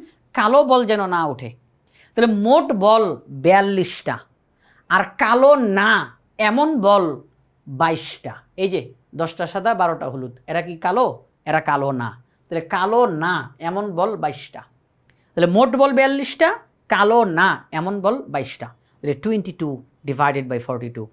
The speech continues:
কাটাকাটি করে সেখানে আবার একটা রেজাল্ট বের হবে। তো আমরা এই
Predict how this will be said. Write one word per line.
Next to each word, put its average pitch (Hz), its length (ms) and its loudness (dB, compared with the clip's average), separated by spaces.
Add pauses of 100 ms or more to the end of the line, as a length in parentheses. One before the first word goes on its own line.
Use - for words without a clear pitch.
(220)
কাটাকাটি 123 360 -6
করে 156 200 -8
সেখানে 131 220 -12
আবার 110 140 -10
একটা 117 100 -14 (100)
রেজাল্ট 143 400 -2 (400)
বের 113 200 -8
হবে। - 180 -20 (1200)
তো - 20 -4 (100)
আমরা 139 200 2 (540)
এই 147 140 -4